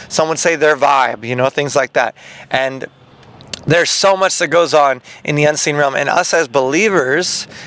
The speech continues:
'cause this podcast exists to empower the worshipers of God to believe and express the finished work of Christ. If you're listening to this, I want you to be empowered today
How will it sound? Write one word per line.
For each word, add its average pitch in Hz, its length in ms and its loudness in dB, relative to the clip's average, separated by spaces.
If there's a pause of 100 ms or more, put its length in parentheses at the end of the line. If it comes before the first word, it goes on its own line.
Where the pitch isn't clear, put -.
(120)
'cause 135 160 0
this 170 180 2
podcast 156 720 -2
exists 131 540 -4
to 135 80 2
empower 147 400 0
the 123 80 0
worshipers 151 540 -2
of 123 100 -6
God 139 280 2 (280)
to 160 120 0
believe 139 680 0
and 156 260 0
express 143 520 -2
the 135 100 -6
finished 147 340 -2
work 131 160 0
of 127 100 -2
Christ. 120 460 -4 (320)
If 120 100 -6
you're 185 120 4
listening 202 320 0
to 147 100 -10
this, 135 380 0 (320)
I 175 160 4
want 190 240 -2
you 170 40 -4
to 151 60 -4
be 156 140 0
empowered 156 420 0
today 117 320 -6